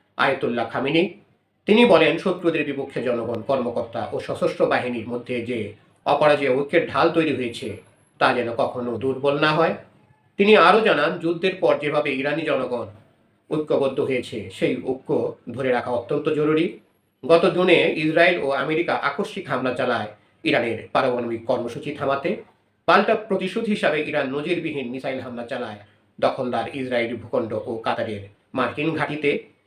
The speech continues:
সেই যুদ্ধে ইরানিদের সব শ্রেণী শ্রেণীভেদ ভুলে ঐক্যবদ্ধ হয়ে প্রতিরোধ গড়ে তুলে। যুদ্ধ শেষে তেহরানের রাস্তায় লাখো মানুষ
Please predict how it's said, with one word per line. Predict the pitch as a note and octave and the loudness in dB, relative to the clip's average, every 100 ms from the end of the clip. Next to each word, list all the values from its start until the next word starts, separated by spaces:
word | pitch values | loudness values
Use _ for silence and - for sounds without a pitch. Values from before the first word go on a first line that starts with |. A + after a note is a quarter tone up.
| _ | _
সেই | - F3+ | 0 2
যুদ্ধে | F3+ E3+ E3+ E3 | 6 4 6 4
ইরানিদের | C#3+ C#3+ C#3 B2+ | 4 2 0 -2
সব | A#2 G3 G3+ | 4 6 6
শ্রেণী | - F3 D3 - - _ _ | 4 4 4 0 -12 _ _
শ্রেণীভেদ | - F3 D#3+ C#3 A#2 | 2 4 4 0 -2
ভুলে | C3 A#2+ C#3+ | -4 -4 -4
ঐক্যবদ্ধ | - C3+ B2 - | -6 -4 -4 -4
হয়ে | A#2+ B2+ G2+ - | -4 -4 -6 -4
প্রতিরোধ | D#3 C3+ A#2 A#2 | -4 -2 -4 -4
গড়ে | A#2 A#2+ | -4 -4
তুলে। | - C#3 - - _ _ _ _ | -2 -2 -2 -4 _ _ _ _
যুদ্ধ | A2+ G3+ G3 | 2 4 6
শেষে | A#3 F3+ E3 | 6 4 2
তেহরানের | C#3+ D#3+ D#3 C#3 C3+ | 2 4 4 4 2
রাস্তায় | C3 A#2+ B2 A#2+ | 0 -2 -4 -4
লাখো | A#2 C#3+ - A#2+ | 0 0 0 -2
মানুষ | A#2+ A2 G#2 | -2 -6 -10